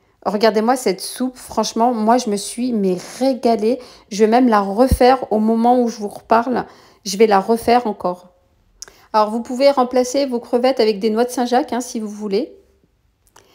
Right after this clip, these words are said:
Et surtout, le jour où vous allez la faire, dites-moi en commentaire, hein, si vous, euh, si vous la tr-, trouvez excellente ou pas. Je vais rajouter du gruyère râpé dans ma soupe.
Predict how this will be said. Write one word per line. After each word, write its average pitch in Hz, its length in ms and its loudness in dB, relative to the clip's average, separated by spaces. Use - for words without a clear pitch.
Et 240 140 2
surtout, 311 560 0
le 240 120 2
jour 262 220 0
où 359 40 2
vous 320 180 2
allez 262 120 2
la 233 140 6
faire, 277 420 0
dites-moi 262 340 4
en 320 60 4
commentaire, 277 580 2
hein, 254 140 0
si 254 180 -10
vous, 233 320 -2
euh, 202 560 2
si 226 160 -6
vous 214 80 -4
la 220 140 2
tr-, 226 360 -4
trouvez 247 440 0
excellente 247 640 -2
ou 226 80 -4
pas. 185 360 -6
Je 220 120 -4
vais 262 80 6
rajouter 277 420 2
du 226 180 -6
gruyère 320 400 0
râpé 277 280 2
dans 240 140 -2
ma 208 140 -4
soupe. - 360 -10